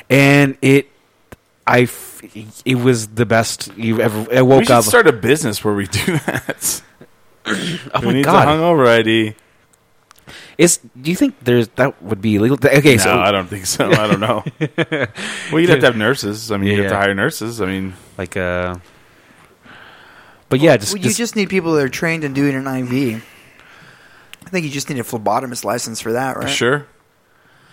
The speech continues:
Speaker 1: And I want, I want to say, like,
Speaker 2: Are you hungover? Come down. Well, the, the problem would be you would have to travel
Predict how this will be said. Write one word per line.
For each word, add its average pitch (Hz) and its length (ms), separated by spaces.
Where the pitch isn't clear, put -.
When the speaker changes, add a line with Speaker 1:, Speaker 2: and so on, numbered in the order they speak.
Speaker 1:
And 180 100
I 208 40
want, 214 220
I 160 60
want 190 120
to 185 60
say, 175 260
like, 107 240
Speaker 2:
Are 117 60
you 180 140
hungover? 190 460
Come 170 180
down. 180 220
Well, 120 140
the, 127 160
the 120 140
problem 160 340
would 101 120
be 95 240
you 123 160
would 127 100
have 139 220
to 110 80
travel 101 560